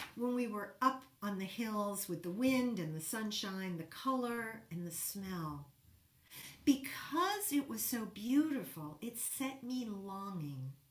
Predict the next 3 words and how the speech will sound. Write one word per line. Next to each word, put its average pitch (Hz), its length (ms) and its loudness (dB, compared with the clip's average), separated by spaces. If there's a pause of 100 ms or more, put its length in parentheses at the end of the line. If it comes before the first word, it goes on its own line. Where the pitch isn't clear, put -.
(560)
always 196 680 8
longing. 156 720 -2 (880)
Somewhere 311 720 2